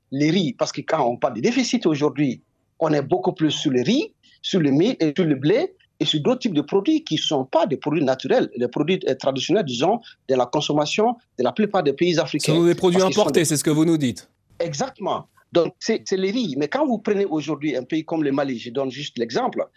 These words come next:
Speaker 1: un pays sahélien, le Burkina Faso ou le Niger ou, ou même le Sénégal,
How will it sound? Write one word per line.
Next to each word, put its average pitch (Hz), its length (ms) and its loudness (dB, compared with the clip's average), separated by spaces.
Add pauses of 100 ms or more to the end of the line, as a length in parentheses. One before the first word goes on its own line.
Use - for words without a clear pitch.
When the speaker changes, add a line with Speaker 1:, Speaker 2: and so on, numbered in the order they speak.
(120)
Speaker 1:
un 143 100 -2
pays 175 180 -2
sahélien, 156 440 -2 (120)
le 131 120 -4
Burkina 175 320 -2
Faso 190 320 -4
ou 185 100 -2
le 165 60 0
Niger 156 520 0
ou, 180 320 0 (200)
ou 143 80 0
même 135 180 0
le 113 60 -6
Sénégal, 135 520 -2